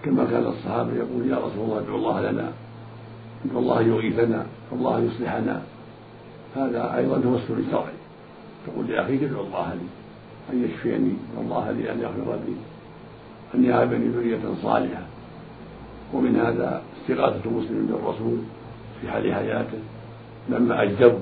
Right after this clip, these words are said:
فخطب الناس يوم الجمعة واستسقى، ومرة خرج إلى الص-، إلى الصحراء وصلى ركعتين واستسقى عليه الصلاة والسلام. فهذا استسقاء، فهذا توسل شرعي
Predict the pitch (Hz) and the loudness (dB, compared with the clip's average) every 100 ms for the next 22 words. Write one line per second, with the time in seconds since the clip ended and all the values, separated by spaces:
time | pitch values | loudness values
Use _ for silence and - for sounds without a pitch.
0 | - - - - - - - - - - | -4 -12 -14 -16 -16 -16 -16 -14 -14 -10
1 | - - - - 110 113 123 120 113 107 | 0 2 4 4 4 4 4 4 2 2
2 | 120 123 117 104 - - - - - - | 4 4 4 2 2 2 2 0 -12 -14
3 | - - - - - - - - - - | -14 -16 -16 -16 -16 -16 -16 -16 -8 4
4 | 127 120 127 131 117 123 123 120 120 - | 6 8 8 6 6 6 6 6 4 4
5 | - - 104 110 - - - - 117 120 | 0 0 2 0 0 -4 -2 0 4 4
6 | 127 - - - - - - - - - | 2 -4 -16 -18 -16 -16 -16 -18 -16 -14
7 | - 127 123 123 113 113 - 113 107 - | -4 4 6 4 4 0 4 4 4 2
8 | 127 - 92 95 90 87 92 87 95 - | -2 -2 -4 -2 -2 -4 -4 -6 -8 -8
9 | - - 117 107 135 151 - - - - | -8 -8 -8 -8 -12 -12 -12 -12 -14 -12
10 | - - - - - - - - - - | -12 -12 -12 -10 -12 -12 -12 -12 -10 4
11 | 123 139 123 - - 120 113 135 127 117 | 8 10 8 0 -2 0 4 8 8 8
12 | 127 147 135 135 - 113 113 113 92 113 | 4 2 2 2 4 2 2 2 2 0